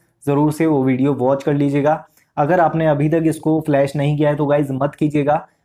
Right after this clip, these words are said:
मेरा तो आपसे यही कहना है, आप इसको अभी फ्लैश मत कीजिए, इसके another अपडेट का वेट कीजिए, उसमें आपको कैसा परफॉर्मेंस देखने को मिलता है, तो मैं आपको यहाँ पर बता दूंगा। आप अभी देख सकते हैं, मेरा जो यहाँ पर बैटरी परसेंटेज है, कुछ इस तरह से यहाँ पर मेरा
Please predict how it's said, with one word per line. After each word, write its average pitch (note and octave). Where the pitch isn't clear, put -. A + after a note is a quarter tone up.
मेरा D3+
तो D#3
आपसे C3+
यही C3+
कहना D#3
है, D#3+
आप C#3+
इसको C#3+
अभी C#3+
फ्लैश C#3
मत C3+
कीजिए, C#3+
इसके C#3+
another C3
अपडेट C3
का C3
वेट C3
कीजिए, D3
उसमें D#3+
आपको D#3+
कैसा D3+
परफॉर्मेंस C#3+
देखने C#3
को C#3
मिलता C3
है, D3
तो C#3+
मैं B2
आपको C#3
यहाँ B2+
पर B2
बता B2
दूंगा। C#3+
आप D3
अभी D#3+
देख E3+
सकते D#3+
हैं, D#3
मेरा D3+
जो D#3
यहाँ C3+
पर D3
बैटरी B2+
परसेंटेज C#3+
है, C#3
कुछ C#3
इस C3+
तरह C3+
से C#3
यहाँ B2+
पर C3
मेरा C3